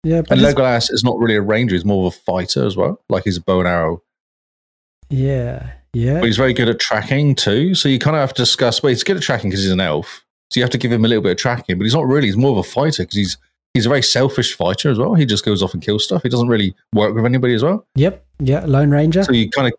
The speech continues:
Speaker 2: yeah, he's a, he works on his own, yeah. Whereas then Aragorn works with people, he's raised like a king, and he has all this kind of charismatic stuff going on,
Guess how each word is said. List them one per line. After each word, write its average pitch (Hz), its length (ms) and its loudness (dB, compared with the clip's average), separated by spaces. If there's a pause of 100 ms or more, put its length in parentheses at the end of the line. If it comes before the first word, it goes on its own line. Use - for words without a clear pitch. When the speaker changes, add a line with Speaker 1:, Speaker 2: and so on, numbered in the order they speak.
(640)
Speaker 2:
yeah, 165 320 2
he's 120 160 2
a, 123 160 2
he 156 180 2
works 110 280 2
on 110 80 2
his 110 80 2
own, 147 180 2
yeah. 123 220 2
Whereas 120 320 2
then 117 200 4
Aragorn 123 500 2
works 120 240 2
with 123 100 0
people, 110 420 0
he's 95 140 0
raised 98 220 0
like 95 120 -2
a 87 60 -6
king, 110 500 0
and 92 60 2
he 92 60 0
has 95 140 0
all 95 120 2
this 90 120 -2
kind 98 160 -4
of 90 80 -2
charismatic 101 520 -2
stuff - 240 -4
going 101 200 0
on, 101 380 0